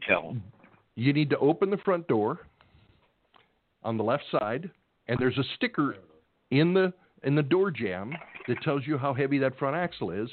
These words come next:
Speaker 2: and what inflation you're supposed to run in that tire as the minimum inflation.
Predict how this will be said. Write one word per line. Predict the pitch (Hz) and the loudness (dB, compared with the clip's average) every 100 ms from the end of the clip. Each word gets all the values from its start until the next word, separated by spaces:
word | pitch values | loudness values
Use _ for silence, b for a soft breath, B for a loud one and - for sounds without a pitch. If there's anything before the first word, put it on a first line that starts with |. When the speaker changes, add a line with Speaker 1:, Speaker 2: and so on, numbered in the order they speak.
| B B - | B B 0
Speaker 2:
and | 120 | 4
what | 110 156 | 6 4
inflation | 147 139 127 170 180 - 131 | 4 0 0 2 4 2 0
you're | 117 110 | 0 0
supposed | - 113 | 0 -4
to | 117 | -2
run | 113 117 | -2 0
in | 113 | -2
that | 107 101 | -4 -4
tire | 120 113 110 b b b b b | -2 0 -2 b b b b b
as | 117 117 90 | 4 4 4
the | 117 | 4
minimum | 110 123 143 139 127 120 | 6 6 6 6 4 4
inflation. | 120 117 113 135 127 - 76 | 2 -2 -2 0 0 -4 -12